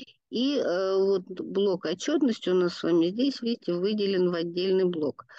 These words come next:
Точно такой же блок, э, а, а, один эс отчётность у нас присутствует и в, э, зупе, и, э,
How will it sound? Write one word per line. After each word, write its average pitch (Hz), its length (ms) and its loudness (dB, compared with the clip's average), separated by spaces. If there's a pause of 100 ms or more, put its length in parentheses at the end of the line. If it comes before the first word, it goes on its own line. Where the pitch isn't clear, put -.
(280)
Точно 269 380 -2
такой 220 360 0
же 208 140 0
блок, 190 500 0
э, 151 40 0
а, 123 500 0
а, - 160 -6 (160)
один 190 260 2
эс 170 180 -2
отчётность 208 640 -2
у 202 40 2
нас 190 220 -2
присутствует 180 880 -2 (420)
и 233 280 0
в, 170 520 2 (260)
э, 190 40 2
зупе, 202 460 0 (560)
и, 208 400 0
э, 107 80 0